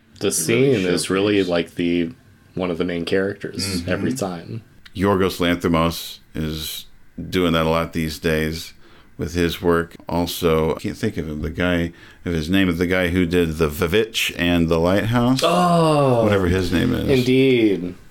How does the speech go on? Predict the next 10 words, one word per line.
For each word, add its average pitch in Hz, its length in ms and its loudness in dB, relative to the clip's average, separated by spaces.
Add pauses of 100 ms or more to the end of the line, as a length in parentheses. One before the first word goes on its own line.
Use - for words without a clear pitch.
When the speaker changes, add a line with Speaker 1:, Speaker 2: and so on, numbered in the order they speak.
(140)
Speaker 2:
And 98 140 2
then 87 200 2 (240)
Jane 92 300 2
Campion, 95 520 0
who's, 76 720 0 (840)
you 87 160 0
know, 78 100 2
Campion's 92 460 0
been 104 100 0
champion 113 600 0